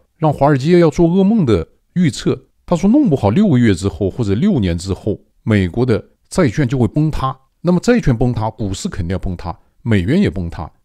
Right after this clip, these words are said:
如果发生这种情况，谁都是坐不住的，大家都不安全了。所以说，在美国舆论对美国债务失控麻木的时候，戴蒙呢，他指出一个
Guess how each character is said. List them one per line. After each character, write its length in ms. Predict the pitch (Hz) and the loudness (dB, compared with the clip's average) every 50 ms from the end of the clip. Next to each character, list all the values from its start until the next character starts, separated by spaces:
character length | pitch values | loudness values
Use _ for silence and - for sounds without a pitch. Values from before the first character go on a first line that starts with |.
| _ _ | _ _
如 120 | - 214 214 | -2 -2 -2
果 80 | 143 | -2
发 160 | - - 156 | -2 -2 -2
生 140 | 151 156 180 | 0 0 0
这 140 | 175 - 285 | 2 2 2
种 120 | 262 165 | 2 2
情 220 | - - 104 98 95 | 0 0 -2 -4 -2
况， 220 | 104 101 90 - _ _ _ _ - | -2 -4 -4 -6 _ _ _ _ -20
谁 260 | - - - 120 143 | -12 -4 0 2 4
都 140 | 185 240 240 | 4 4 2
是 180 | 220 - - 104 | 0 -2 -8 -6
坐 180 | - 123 101 | -2 -2 -2
不 80 | 87 87 | -2 -2
住 160 | - - 87 | -6 -8 -6
的， 140 | 80 80 80 | -6 -6 -4
大 160 | - 143 143 | -2 0 0
家 80 | 151 151 | 0 0
都 100 | - 214 | 0 0
不 100 | 220 165 | 0 2
安 120 | 120 107 | 0 0
全 180 | - - 82 76 | 0 -4 -6 -6
了。 160 | 78 78 - _ _ _ _ _ | -6 -8 -10 _ _ _ _ _
所 140 | - - 185 | -2 0 0
以 60 | 202 | 2
说， 100 | 170 180 | 2 2
在 300 | 170 - 196 185 175 160 | 2 2 2 2 2 2
美 340 | 143 - - 117 107 92 87 | 0 -2 -4 -2 -2 -2 -2
国 160 | 92 117 160 | -2 0 0
舆 160 | 143 113 139 170 | 0 2 2 2
论 160 | 202 185 131 117 | 2 2 0 0
对 440 | - 165 151 139 123 113 104 92 - _ _ _ _ | 2 2 4 4 4 4 2 0 -4 _ _ _ _
美 200 | - 98 95 92 | -4 -2 -2 0
国 120 | 85 104 110 | 0 -2 -2
债 220 | - - 175 151 | 0 2 2 2
务 220 | 131 120 110 92 | 2 2 0 -4
失 260 | 85 - - - 139 147 | -4 -6 -6 -6 -6 -6
控 260 | - - 160 113 92 - - _ - | -6 -4 -6 -6 -6 -8 -12 _ -8
麻 340 | 104 95 92 87 92 120 165 | -6 -4 -4 -4 -4 -2 0
木 160 | 208 240 196 | 0 2 0
的 80 | 123 | 0
时 160 | 95 - - 92 | -2 -4 -6 -8
候， 260 | - 101 85 - _ _ _ _ _ | -6 -6 -8 -8 _ _ _ _ _
戴 160 | - 185 170 | 2 2 2
蒙 220 | 143 117 110 131 160 | 4 2 0 0 0
呢， 100 | 147 123 | -2 -2
他 160 | - 110 147 | -2 -4 -8
指 320 | 123 - - - 92 90 | -8 -8 -10 -10 -8 -8
出 180 | 80 - - 123 | -8 -6 -4 -2
一 140 | 123 127 123 | 0 0 0
个 240 | 104 107 95 - | 0 -2 -4 -4